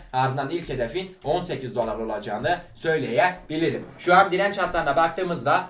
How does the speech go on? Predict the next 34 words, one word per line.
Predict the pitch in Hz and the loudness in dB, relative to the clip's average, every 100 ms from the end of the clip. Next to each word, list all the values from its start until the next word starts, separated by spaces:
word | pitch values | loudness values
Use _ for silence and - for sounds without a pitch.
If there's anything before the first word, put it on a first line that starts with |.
| - | 0
Alice'in | 165 156 135 196 185 | 2 2 -2 -4 -2
on | 147 196 | -2 0
sekiz | - 127 120 | -2 -4 -2
dolar | 123 143 170 127 | 2 4 2 0
direnci | 139 147 160 | -2 -2 -4
mevcut. | 135 113 180 175 - | -6 -4 -6 -8 -8
Keza | - 147 151 135 | -2 0 2 0
bu | 151 | -2
bölgede | 139 123 131 170 | -4 -4 -4 -6
çanak | 156 139 - 139 | -4 -2 -2 -2
yapacak. | 117 107 165 170 | -6 -4 -6 -2
Eğer | 131 156 143 | 0 0 0
burayı | 170 156 135 | 2 2 0
yine | 165 156 | -4 -6
kıramazsa | 147 123 113 113 | -4 -4 -4 -4
aşağıya | 127 151 143 143 170 | -4 -4 -4 -4 -4
kulpa | 143 135 160 151 | -6 -4 0 0
doğru | 123 104 | 0 -2
iner. | 101 127 180 - - 175 | -2 0 -2 -4 -6 -2
Bu | 170 | 2
da | 165 - - | 2 0 -6
destek | 156 156 185 180 | -4 -2 -4 -2
hatlarında | 156 143 120 117 113 | -2 -2 -2 -2 -4
sırasıyla | - - 143 156 - 180 143 143 - 135 | -6 -6 -2 -2 0 0 0 -2 -4 -2
on | 143 185 | 0 0
beş | 185 185 | -2 -2
otuz, | 180 190 - - - | -4 -4 -6 -10 0
on | 147 185 | 2 2
dört | 180 165 | -2 0
on, | 185 185 - - | -2 -2 -6 -2
on | 165 | 0
üç | 175 - | 0 -4
otuz | 135 - 120 | -6 -6 0
bantlarına | 127 104 110 110 147 170 | 0 2 -2 0 0 0